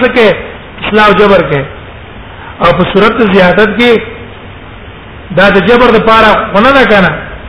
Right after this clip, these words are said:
ترغیما للشیطان ده. دیو جنه ته سلام نه بعد وکړه. لیکن دا حدیث د باب په دیو باندې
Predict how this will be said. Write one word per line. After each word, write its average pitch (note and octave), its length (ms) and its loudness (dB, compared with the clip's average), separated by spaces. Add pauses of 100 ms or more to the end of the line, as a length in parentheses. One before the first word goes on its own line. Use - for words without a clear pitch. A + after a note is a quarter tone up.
(340)
ترغیما B3 360 2
للشیطان G#3+ 680 2
ده. F3+ 120 4 (680)
دیو G#3+ 240 4
جنه A3 200 2
ته A3+ 180 2 (760)
سلام G#3 280 4
نه G3+ 120 4
بعد F#3+ 280 4
وکړه. C#3 220 -2 (1500)
لیکن G3 580 2 (1500)
دا F#3 120 4 (120)
حدیث G3+ 320 2
د G#3+ 40 4 (120)
باب A3 140 4 (100)
په G#3 60 2
دیو G#3+ 160 2
باندې G3+ 280 4